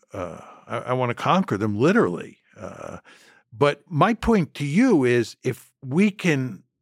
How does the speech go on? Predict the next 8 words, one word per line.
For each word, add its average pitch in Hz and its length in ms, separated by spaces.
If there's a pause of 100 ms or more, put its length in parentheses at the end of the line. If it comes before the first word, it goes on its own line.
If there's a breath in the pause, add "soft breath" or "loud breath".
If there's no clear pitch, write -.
(140)
begin 147 600
to 143 160 (460)
talk 180 280
about 147 360
cutting 185 460
a 143 80
deal 156 440
now, 120 600